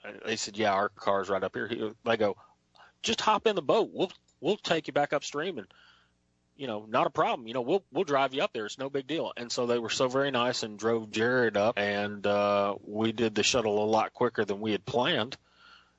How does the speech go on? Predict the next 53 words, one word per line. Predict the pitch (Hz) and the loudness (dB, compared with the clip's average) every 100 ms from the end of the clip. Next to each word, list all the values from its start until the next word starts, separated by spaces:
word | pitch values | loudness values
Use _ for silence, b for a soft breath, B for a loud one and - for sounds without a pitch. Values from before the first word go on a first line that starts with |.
| _ | _
And, | 104 98 98 98 | -2 0 -2 -2
uh, | 98 98 98 - - | 0 0 0 -4 -6
it's | 139 113 | -2 0
nice | 131 139 131 | 2 2 2
to | |
see | - - 127 127 123 | 0 0 -2 -2 -8
fly | - - 123 120 | -12 -4 -2 -2
fishermen, | - 131 - 123 120 117 | -2 -4 -4 -4 -6 -6
you | 120 113 | -6 -2
know, | 110 110 | 0 0
and, | 113 | 0
and | 120 117 | 0 2
other | 127 120 113 | 2 2 2
outdoorsmen, | 113 117 117 120 113 | 2 2 0 -2 -6
you | |
know, | 107 | -6
helping | 95 120 120 | -2 -2 0
out | 113 | 0
other | 110 107 104 | 0 0 -2
outdoorsmen. | 101 110 135 113 98 - B B B - | 0 0 0 -4 -8 -14 B B B -2
'Cause | 143 | 0
it | 220 | 2
was | 196 | 2
a, | 110 - | 0 0
it | 156 | 0
would, | 190 151 | 0 0
you | 139 | -6
know, | 110 95 _ _ B B B B _ _ _ - | -6 -6 _ _ B B B B _ _ _ -2
it | 135 | -2
just | 131 139 139 | 0 -2 0
made | 143 139 | 2 0
it | 110 131 | -2 -2
that | 131 | -2
much | 131 117 - | -2 -8 -6
quicker | - 151 123 | -4 -4 -4
for | - 117 | -4 -2
us | 120 | -2
to | 104 | -2
get | 104 | 0
out | 104 | 0
of | 98 | 0
the | |
way | 98 104 | 0 -2
of | 101 | -2
everybody | 104 98 95 95 | -4 -4 -4 0
else | 113 107 | 0 0
that | - | -6
needed | 95 92 92 | -6 -8 -8
to | 95 | -6
use | 92 92 92 | -6 -6 -6
the, | 92 90 | -4 -2
uh, | 90 85 | -2 -2
ramp. | 82 87 - | -2 -2 -2